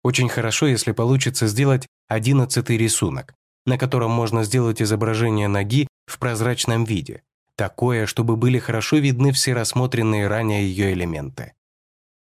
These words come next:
Для того, чтобы познать истинную форму и свойства какого-либо тела, не обязательно тело человека,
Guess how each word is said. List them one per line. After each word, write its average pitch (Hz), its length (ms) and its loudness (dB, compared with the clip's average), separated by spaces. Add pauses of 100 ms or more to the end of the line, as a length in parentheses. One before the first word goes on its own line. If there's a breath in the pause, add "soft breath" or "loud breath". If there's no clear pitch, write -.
Для 110 260 0
того, 165 240 2
чтобы 156 320 0
познать 135 460 2
истинную 135 500 4
форму 113 480 0
и 87 60 0
свойства 127 560 0
какого-либо 123 720 0
тела, 120 440 0 (280)
не 135 180 4
обязательно 147 640 2
тело 135 320 2
человека, 120 680 -2